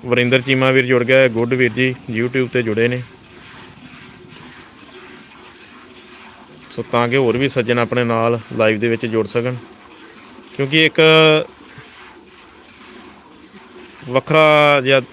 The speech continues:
ਜੇ ਕਹਿ ਲਈਏ ਪ੍ਰਦਰਸ਼ਨ ਹੈ ਇਹ। ਗੁਰਬੀਰ ਬੁੱਟਰ ਵੀਰ ਕਹਿੰਦਾ ਵੀ ਮੁੱਲ ਤਾਂ ਬੀਜ ਦਾ, ਵਾਕਿਆ ਹੀ ਜਿਹੋ ਜਿਹਾ ਬੀਜਾਂਗੇ ਉਹੋ ਜਿਹਾ ਵੱਢਾਂਗੇ।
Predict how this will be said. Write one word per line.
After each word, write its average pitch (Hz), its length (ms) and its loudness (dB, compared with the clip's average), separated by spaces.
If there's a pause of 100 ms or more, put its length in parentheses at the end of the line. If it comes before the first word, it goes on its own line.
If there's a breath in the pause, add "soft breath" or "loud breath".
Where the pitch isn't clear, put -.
ਜੇ 123 160 -4
ਕਹਿ 120 200 0
ਲਈਏ 131 420 0 (360)
ਪ੍ਰਦਰਸ਼ਨ 120 460 -2
ਹੈ 127 200 2
ਇਹ। 143 60 -8 (3250)
ਗੁਰਬੀਰ 127 340 2
ਬੁੱਟਰ 131 260 -2
ਵੀਰ 135 180 0
ਕਹਿੰਦਾ 135 340 0
ਵੀ 143 220 -4
ਮੁੱਲ 123 260 -2
ਤਾਂ 127 160 -4
ਬੀਜ 110 300 -2
ਦਾ, 113 120 0
ਵਾਕਿਆ 113 320 -2
ਹੀ 139 140 0
ਜਿਹੋ 120 260 -2
ਜਿਹਾ 135 140 0
ਬੀਜਾਂਗੇ 120 460 -2
ਉਹੋ 117 180 -2
ਜਿਹਾ 127 120 0
ਵੱਢਾਂਗੇ। 123 440 -6